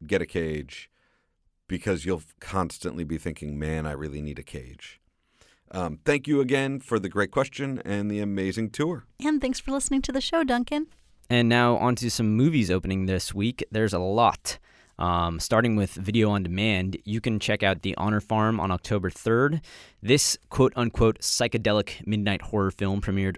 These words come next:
Speaker 3: earlier this year at South by Southwest, where our reporter Oakley Anderson Moore, what's her last, extra last name now?
Speaker 2: <gasps>
Speaker 3: Oakley Anderson
Speaker 2: Spoiler
Speaker 3: Moore.
Speaker 2: alert. Reinhard?
Speaker 3: Reinhard? Well, I just wanna make sure I get her name right.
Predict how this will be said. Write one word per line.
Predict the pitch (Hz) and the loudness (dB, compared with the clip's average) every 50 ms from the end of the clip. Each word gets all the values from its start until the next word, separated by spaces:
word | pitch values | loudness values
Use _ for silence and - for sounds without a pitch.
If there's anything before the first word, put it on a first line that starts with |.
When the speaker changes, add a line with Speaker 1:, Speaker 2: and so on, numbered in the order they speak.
| - | -2
Speaker 3:
earlier | - 135 160 160 139 104 98 | 2 2 4 4 4 4 2
this | 90 85 - - 95 | 2 -2 -4 -4 -2
year | 82 90 87 | -2 0 0
at | 82 78 - | -2 -2 0
South | 101 90 87 - | 0 0 0 0
by | 85 85 | -2 -2
Southwest, | - - 82 76 76 - 87 87 90 87 87 - - - - - - - _ - | 0 0 -2 -2 -2 -2 -2 -2 0 0 -2 -4 -8 -12 -18 -20 -20 -20 _ 0
where | 98 104 104 | 2 4 6
our | 101 104 | 6 6
reporter | 110 110 - - 113 104 101 107 - - | 6 4 4 2 2 4 4 4 2 2
Oakley | 95 98 - - 95 92 | 0 -2 0 -2 -2 0
Anderson | 90 85 85 - 87 90 | 0 -2 -2 -4 -2 0
Moore, | 101 110 113 113 113 110 110 - - - _ _ _ _ _ | 2 2 4 4 4 2 0 -4 -14 -20 _ _ _ _ _
what's | - - - - | -6 -6 -4 0
her | 131 123 | 4 6
last, | 120 120 123 - - 104 - _ _ _ _ _ - | 6 6 4 2 -2 -8 -12 _ _ _ _ _ -4
extra | 110 - - - 143 | -2 -2 0 2 6
last | 139 139 143 139 - - | 6 8 6 6 4 2
name | 156 156 156 | 2 2 4
now? | 160 160 165 165 170 160 156 - _ _ _ _ _ - - 202 | 4 4 2 2 0 -2 -8 -16 _ _ _ _ _ -20 -14 -12
Speaker 2:
<gasps> | 202 190 165 - _ _ _ _ | -12 -12 -12 -16 _ _ _ _
Speaker 3:
Oakley | - 104 113 113 113 110 104 98 82 | -2 0 0 0 0 2 2 4 4
Anderson | 95 101 104 104 - 226 240 | 2 2 2 0 0 2 2
Speaker 2:
Spoiler | 254 - - - 98 | 2 4 4 4 4
Speaker 3:
Moore. | 98 98 98 101 | 4 4 4 4
Speaker 2:
alert. | 98 98 98 101 101 - - - _ _ _ _ _ | 4 2 2 0 -4 -8 -16 -20 _ _ _ _ _
Reinhard? | 208 175 180 196 214 202 240 269 294 311 - - - | -12 -10 -8 -8 -8 -6 -6 -4 -6 -6 -8 -12 -8
Speaker 3:
Reinhard? | - 95 90 95 104 110 120 127 139 143 143 - - _ _ _ | -2 0 2 2 2 4 4 4 2 2 0 -6 -12 _ _ _
Well, | - 139 | -6 -6
I | |
just | 113 85 - | -4 -4 -4
wanna | 80 80 82 | -4 -4 -2
make | 82 82 85 | -4 -4 -4
sure | - 87 80 | -4 -4 -4
I | 80 78 | -4 -4
get | 82 82 78 | -4 -4 -4
her | 78 | -4
name | 78 85 101 107 92 76 | -4 -2 -2 -2 -2 -4
right. | 78 87 - | -4 -6 -8